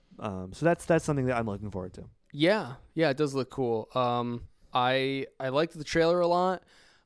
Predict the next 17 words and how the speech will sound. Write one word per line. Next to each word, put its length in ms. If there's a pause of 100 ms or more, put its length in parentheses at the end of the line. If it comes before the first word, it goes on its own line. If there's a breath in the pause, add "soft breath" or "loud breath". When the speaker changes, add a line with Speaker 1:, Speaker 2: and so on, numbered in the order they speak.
(140)
Speaker 2:
I 200
could 340
tell 320
from 180
watching 320
the 60
trailer, 720 (340)
the, 160
the 140
things 240
that 80
they 140
choose 440
to 100
show 540
are 340
clearly 1200